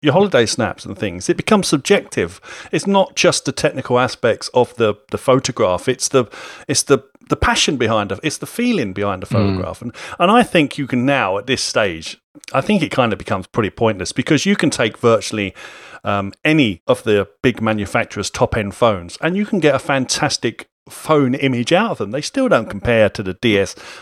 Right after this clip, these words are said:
Speaker 1: you know, the, the big professional cameras, and there's no
Speaker 2: Mm.
Speaker 1: reason why they sh-, ever should, because you're talking such a difference in price,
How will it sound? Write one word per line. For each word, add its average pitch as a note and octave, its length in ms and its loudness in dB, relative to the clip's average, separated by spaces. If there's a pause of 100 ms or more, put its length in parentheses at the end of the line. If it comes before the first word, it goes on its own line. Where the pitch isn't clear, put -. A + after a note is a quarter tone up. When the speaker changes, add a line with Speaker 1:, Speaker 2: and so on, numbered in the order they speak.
Speaker 1:
you C3 80 0
know, F2+ 180 -2
the, G#2+ 160 -4 (140)
the A2+ 80 0
big A2+ 380 0
professional B2 500 0
cameras, F#2 560 -8
and D#3+ 100 -4
there's D#3+ 160 -6
no E3+ 140 4
Speaker 2:
Mm. D#3+ 60 2
Speaker 1:
reason D3 240 -2
why C#3 120 4
they C#3 140 2
sh-, - 140 -8 (100)
ever C#3 220 0
should, - 380 0
because C3 300 -4
you're C#3+ 100 -2
talking C#3 380 -4
such - 380 -2
a C3 40 0
difference A2+ 400 -4
in G2 100 -6
price, G#2+ 580 2